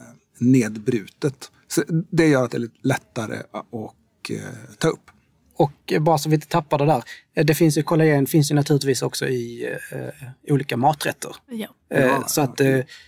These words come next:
Speaker 2: och, men då är det ju icke-veganska maträtter det finns i.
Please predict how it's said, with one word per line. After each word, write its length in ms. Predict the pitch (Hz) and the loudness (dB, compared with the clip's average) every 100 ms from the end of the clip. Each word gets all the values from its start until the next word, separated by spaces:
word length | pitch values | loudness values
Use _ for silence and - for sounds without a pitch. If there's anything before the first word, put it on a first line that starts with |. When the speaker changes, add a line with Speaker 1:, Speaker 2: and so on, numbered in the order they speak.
| _ _ | _ _
Speaker 2:
och, 180 | - 156 | 0 4
men 120 | 151 | 4
då 80 | 151 | 4
är 100 | 147 | 4
det 60 | 139 | 4
ju 200 | 131 - _ _ _ _ - 165 - | 2 0 _ _ _ _ -6 -6 -4
icke-veganska 1000 | - 127 - - 143 135 143 110 - 127 | -2 0 -2 -4 -2 2 0 -2 -6 -4
maträtter 720 | 131 131 _ - - - - | -4 -4 _ -16 -12 -12 -12
det 80 | 147 | -14
finns 260 | 139 131 - | -10 -10 -10
i. 160 | 101 | -10